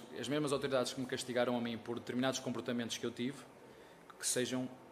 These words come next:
iguais com outros comportamentos semelhantes ou piores que também são feitos, que tomem as mesmas medidas que eu, eu não quero nada para mim, quero as coisas justas. Eu sou, sou democrático, acho que em muitas questões tem a ver com isso.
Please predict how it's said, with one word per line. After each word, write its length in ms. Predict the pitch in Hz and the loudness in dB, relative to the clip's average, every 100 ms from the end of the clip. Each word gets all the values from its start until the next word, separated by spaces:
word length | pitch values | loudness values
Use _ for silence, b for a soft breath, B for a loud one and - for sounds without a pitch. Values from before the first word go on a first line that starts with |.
| - - - - - - - - | -18 -20 -20 -20 -20 -20 -18 -2
iguais 560 | 123 113 123 127 - - - | 0 4 4 4 2 -4 -8
com 160 | 131 127 | 0 2
outros 220 | 139 139 | 4 2
comportamentos 800 | - 131 123 127 123 127 123 - - | -2 -2 0 0 2 0 -2 -6 -6
semelhantes 720 | - 127 123 123 127 - - 131 | -2 4 6 6 2 0 -2 -2
ou 100 | 123 | 0
piores 340 | 123 123 127 | 4 4 2
que 80 | - | -2
também 220 | 127 131 | -2 -2
são 160 | 131 131 | -2 -4
feitos, 240 | 127 - | -4 -6
que 120 | - | -8
tomem 280 | - 127 131 | 0 2 4
as 120 | 123 | 2
mesmas 320 | 131 120 127 120 | 0 0 0 0
medidas 400 | 123 147 151 - | -2 0 -2 -2
que 80 | 135 | -4
eu, 80 | 123 B B B B - | -6 B B B B 0
eu 80 | 160 | 2
não 120 | 175 | 4
quero 240 | 170 143 | 6 6
nada 300 | 139 135 127 | 8 6 6
para 160 | 123 120 | 4 0
mim, 180 | 113 110 | -2 0
quero 180 | 131 127 | 2 2
as 80 | - | 2
coisas 320 | 139 123 120 | 2 2 0
justas. 500 | 113 120 - 104 - - - | 0 -2 -2 -8 -10 -12 -12
Eu 80 | 113 | -6
sou, 400 | - 135 135 131 B B B B | 0 2 2 0 B B B B
sou 200 | - 139 | 0 2
democrático, 800 | 131 131 127 139 143 143 127 143 - - | 4 2 6 8 8 6 -2 -6 -4 0
acho 260 | 127 - - | 2 2 0
que 500 | 131 127 127 123 120 | 2 4 6 4 2
em 100 | 127 | 0
muitas 340 | 139 143 135 | 2 4 2
questões 400 | - - 139 131 | 0 0 2 2
tem 100 | 139 | 2
a 40 | 127 | 2
ver 120 | 123 | 2
com 160 | 135 139 | 4 4
isso. 300 | 147 - | 2 0